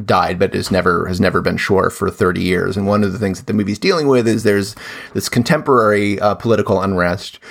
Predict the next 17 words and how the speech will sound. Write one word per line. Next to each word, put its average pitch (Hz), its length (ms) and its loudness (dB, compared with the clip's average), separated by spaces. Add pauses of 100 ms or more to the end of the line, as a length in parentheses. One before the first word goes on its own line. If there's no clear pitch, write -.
(300)
but 104 120 2
it 98 80 0
is 104 100 -2
still, 101 340 2
you 95 80 -2
know, 98 100 -4
Ger-, - 320 -12
Germany 113 600 2 (100)
thirty-two 113 400 0
years 104 340 0
after 101 640 -2
the 110 200 -2
end 98 200 0
of 98 280 -2
World 104 220 0
War 98 180 -2
Two, 107 500 -2